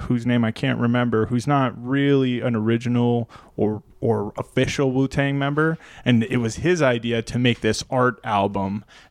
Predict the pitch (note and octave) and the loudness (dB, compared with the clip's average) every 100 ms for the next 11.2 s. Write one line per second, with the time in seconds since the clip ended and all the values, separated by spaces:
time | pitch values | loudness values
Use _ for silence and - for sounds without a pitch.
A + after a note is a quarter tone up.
0 | - A#2+ A2+ A2 A2 A#2+ A#2 A#2 A#2 A#2 | -2 0 0 -2 0 0 2 0 0 -2
1 | A2 - D3 C#3 C3 C#3+ C3 A#2+ G2+ C#3 | -6 -6 -2 0 2 0 0 -4 0 0
2 | C3 A#2+ A#2 C3 B2+ A#2 A#2 A2 C3+ C#3 | 0 -2 0 2 2 0 -2 -2 0 2
3 | B2+ - C3+ - - D#3+ E3+ C3 A#2+ A#2 | 0 -6 -8 -8 -2 0 0 -2 -2 2
4 | C3 A#2+ G#2+ G#2+ A2 A#2 A2+ - A2 B2+ | 4 4 2 2 2 0 -2 -2 0 -2
5 | D3 - - - B2+ C3 B2 A#2+ A#2 D3 | -6 -14 -20 -4 0 2 2 0 2 0
6 | C3+ C3 C3 C3+ C3 B2 A#2+ A#2 - D#3+ | 0 0 0 2 0 -2 -4 -4 -2 0
7 | D3+ C3 A#2+ A2+ E3+ E3+ B2+ A#2+ A#2 A#2+ | 2 0 -2 -2 0 0 0 -2 -2 0
8 | A#2 B2 A#2+ A#2 C3 A#2+ A2+ A2+ - A#2 | 0 0 0 0 0 0 0 -2 0 -2
9 | A#2+ C3+ A#2+ B2+ A#2+ A2+ G#2 - A#2+ C3+ | -2 -4 0 0 0 -6 -6 -10 -6 -6
10 | C3+ C3+ D3 D3+ C3 C3 C3 A2+ A2+ - | -4 0 0 0 -2 -2 -2 -2 -4 -2
11 | B2+ | -2